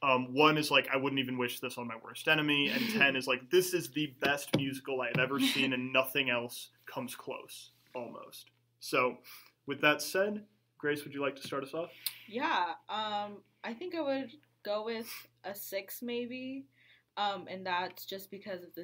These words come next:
Speaker 3: dancing and the projections. Um, I mean, the songs are very upbeat, so, yeah.
Speaker 2: Yeah, I think I'm gonna go with seven and a half. <laughs>
Speaker 1: That's fair.
Speaker 2: Um,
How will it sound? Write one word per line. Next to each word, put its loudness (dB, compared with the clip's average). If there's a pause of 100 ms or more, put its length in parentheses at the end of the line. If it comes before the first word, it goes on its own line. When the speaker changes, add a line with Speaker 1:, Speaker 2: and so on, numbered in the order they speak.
Speaker 3:
dancing -6
and -10 (140)
the -12
projections. -10 (520)
Um, -6
I -4
mean, -6
the -4
songs -2
are -2
very -4
upbeat, -10
so, -12 (540)
yeah. -20 (320)
Speaker 2:
Yeah, -8 (220)
I 0
think 0
I'm 2
gonna 0
go 0 (260)
with 2 (580)
seven 2
and 2
a 2
half. 2
<laughs> -4
Speaker 1:
That's 8 (720)
fair. -4
Speaker 2:
Um, 4